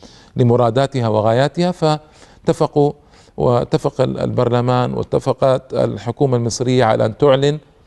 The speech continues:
حالة الحرب على ألمانيا، وفعلًا أعلنت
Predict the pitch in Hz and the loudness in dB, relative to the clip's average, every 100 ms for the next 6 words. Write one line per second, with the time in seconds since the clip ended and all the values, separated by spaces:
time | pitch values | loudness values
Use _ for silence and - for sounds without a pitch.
0 | _ _ _ - 127 127 120 - - - | _ _ _ -2 0 2 0 -4 -18 -4
1 | 113 107 135 101 87 - _ _ _ - | -2 0 -2 -2 -6 -18 _ _ _ -4
2 | 113 113 113 110 127 147 135 139 131 127 | 0 2 0 2 0 2 0 0 0 0
3 | 127 123 117 | 0 0 -2